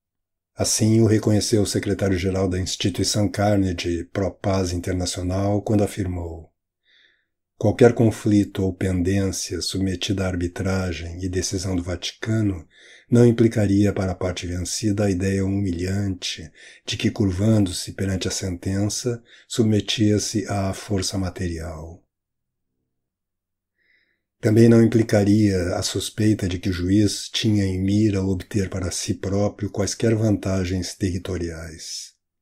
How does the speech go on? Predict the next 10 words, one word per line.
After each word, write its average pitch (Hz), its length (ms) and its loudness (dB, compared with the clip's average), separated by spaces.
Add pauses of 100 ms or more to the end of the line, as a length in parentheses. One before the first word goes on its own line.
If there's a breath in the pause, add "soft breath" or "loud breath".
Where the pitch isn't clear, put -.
(840 soft breath)
Teria, 101 400 4
pelo 95 220 0
contrário, 95 800 -2
a - 80 -8
presunção 107 880 2
da 95 140 -2
justiça 92 640 -4
a - 20 -6
seu 90 220 -4
favor – 85 580 -8